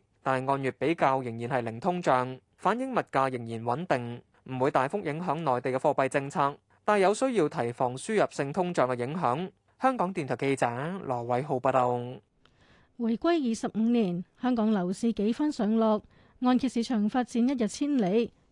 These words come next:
Speaker 2: 期內嘅按揭成數、息率同埋條款不斷轉變。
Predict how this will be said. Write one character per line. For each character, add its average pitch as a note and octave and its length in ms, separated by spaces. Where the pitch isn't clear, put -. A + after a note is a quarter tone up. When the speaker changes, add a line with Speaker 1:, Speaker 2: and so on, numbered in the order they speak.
Speaker 2:
期 A#3+ 180
內 C4 220
嘅 D4 220
按 D4 120
揭 D4 120
成 G3+ 260
數、 C4+ 480
息 - 220
率 A3+ 340
同 A#3 140
埋 A3 160
條 A3 240
款 B3+ 240
不 E4+ 80
斷 G#3 240
轉 A3 280
變。 A#3 380